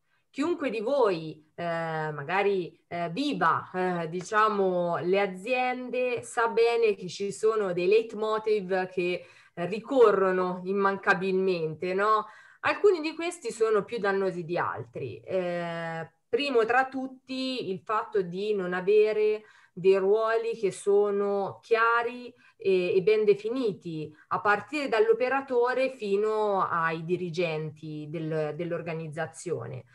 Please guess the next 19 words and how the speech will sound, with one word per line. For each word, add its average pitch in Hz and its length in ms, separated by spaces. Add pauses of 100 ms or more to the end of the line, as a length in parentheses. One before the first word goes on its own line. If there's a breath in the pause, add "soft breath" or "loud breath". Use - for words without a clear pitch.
(380 loud breath)
Quindi 285 260
talvolta 214 720
si - 140
è - 20
anche 262 300
portati 226 640
a 226 100
pensare 214 720
che 190 140
un 196 100
ruolo 175 760 (340)
bene 214 260
o 208 80
male 196 240
si 185 140
definisce 170 520
da 156 140
sé, - 300
no? 190 380